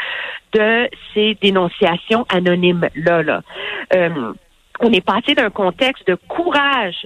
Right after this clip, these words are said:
de dénoncer à une injustice profonde, là. Parce que si, en effet, Monsieur Blanchet n'a rien à se reprocher, c'est absolument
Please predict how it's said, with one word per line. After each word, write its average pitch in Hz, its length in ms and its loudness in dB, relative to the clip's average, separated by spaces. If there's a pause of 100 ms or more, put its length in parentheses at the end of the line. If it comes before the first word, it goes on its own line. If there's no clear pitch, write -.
(140)
de 165 80 -2
dénoncer 175 800 0 (420)
à 294 380 0 (840)
une 202 160 -4
injustice 190 540 0
profonde, 175 560 0
là. - 160 -4 (160)
Parce 151 160 -2
que 202 100 2 (680)
si, 233 160 2
en 190 120 0
effet, 202 320 0
Monsieur 185 300 -6
Blanchet 170 360 0
n'a 185 100 0
rien 151 200 -2
à 147 140 2
se - 40 -10
reprocher, 233 560 0
c'est - 120 -6
absolument 202 480 0